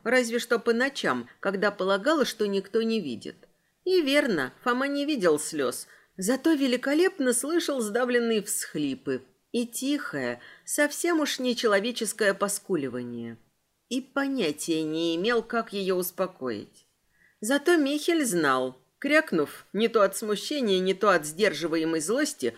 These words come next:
строго сказал: «Вот дура! Чем слезы лить, на стол лучше бы накрыла, а то не баба, недоразумение одно. Давай, хлеба порежь,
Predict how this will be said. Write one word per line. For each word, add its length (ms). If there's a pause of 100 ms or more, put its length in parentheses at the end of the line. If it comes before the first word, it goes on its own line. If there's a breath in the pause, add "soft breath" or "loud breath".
(100)
строго 460
сказал: 640 (380)
«Вот 440
дура! 420 (220)
Чем 220
слезы 420
лить, 300
на 160
стол 320
лучше 300
бы 80
накрыла, 640
а 100
то 140
не 140
баба, 500 (180 loud breath)
недоразумение 800
одно. 360 (260)
Давай, 320
хлеба 400
порежь, 480